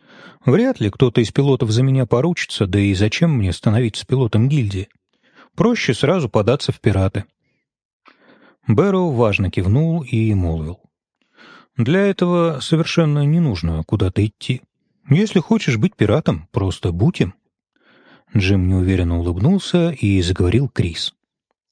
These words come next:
Вспомни, что я тебе рассказывал о гильдии. Она больше чем наполовину состоит из фирм, которые формально гильдии не подчиняются.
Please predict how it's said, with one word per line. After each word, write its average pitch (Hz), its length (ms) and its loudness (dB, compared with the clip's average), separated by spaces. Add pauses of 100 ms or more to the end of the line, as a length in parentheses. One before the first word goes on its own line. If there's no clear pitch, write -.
(480)
Вспомни, 127 640 0
что - 220 0
я 113 180 2
тебе 110 200 2
рассказывал 117 560 0
о 135 80 2
гильдии. 107 480 -2 (640)
Она 208 260 2
больше 196 280 -2
чем 196 200 2
наполовину 185 540 0
состоит 123 460 -2
из 117 100 0
фирм, 220 320 2
которые 120 360 0
формально 131 520 0
гильдии 113 360 0
не 101 160 2
подчиняются. 104 800 -2